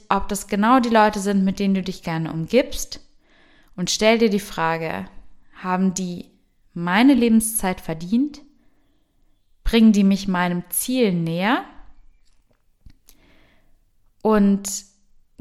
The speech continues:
geben mir diese Menschen Energie? Und ja,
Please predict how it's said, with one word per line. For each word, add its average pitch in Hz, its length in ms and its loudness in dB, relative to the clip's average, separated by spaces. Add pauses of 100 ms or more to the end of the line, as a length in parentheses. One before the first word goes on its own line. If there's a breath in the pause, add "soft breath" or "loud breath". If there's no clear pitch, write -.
geben 240 340 6
mir 214 140 4
diese 214 320 0
Menschen 190 640 0
Energie? 170 580 -4 (2750)
Und 185 240 4
ja, 165 240 0